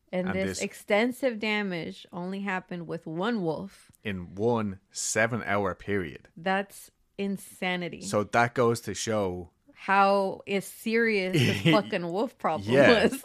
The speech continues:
Speaker 1: <laughs>
Speaker 2: you know?
Speaker 1: Holy shit.
Speaker 2: So I just, I
Speaker 1: And
Speaker 2: read
Speaker 1: people
Speaker 2: that.
Speaker 1: were living in, like, fucking straw houses nowadays.
Speaker 2: <laughs>
Speaker 1: Like, a fucking wolf can bust in there Kool-Aid Man style and be like, "I'm gonna bite all of you."
Speaker 2: I mean, yeah.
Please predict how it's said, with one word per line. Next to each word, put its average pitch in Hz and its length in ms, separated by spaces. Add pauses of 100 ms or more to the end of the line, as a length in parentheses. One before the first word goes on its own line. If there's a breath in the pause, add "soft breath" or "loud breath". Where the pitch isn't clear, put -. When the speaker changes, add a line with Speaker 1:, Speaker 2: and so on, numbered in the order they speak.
Speaker 1:
<laughs> - 80
Speaker 2:
you 107 120
know? 139 260 (460 loud breath)
Speaker 1:
Holy 302 280
shit. - 640 (400)
Speaker 2:
So 135 320
I 147 120
just, 156 240
I 123 80
Speaker 1:
And 131 160
Speaker 2:
read 135 120
Speaker 1:
people 117 180
Speaker 2:
that. 98 80
Speaker 1:
were 269 80
living 254 360
in, 214 140
like, 175 180
fucking 202 380
straw 196 320
houses 196 500
nowadays. 160 540
Speaker 2:
<laughs> 151 80
Speaker 1:
Like, 165 180
a 180 120
fucking 262 500
wolf 220 340
can 185 220
bust 196 280
in 220 180
there 180 240 (280 loud breath)
Kool-Aid 254 420
Man 180 280
style 180 520 (300 loud breath)
and 208 140
be 214 120
like, 202 380 (140)
"I'm 262 240
gonna 233 160
bite 185 340
all 269 180
of 196 120
you." 170 260 (240)
Speaker 2:
I 95 140
mean, 92 420
yeah. 92 320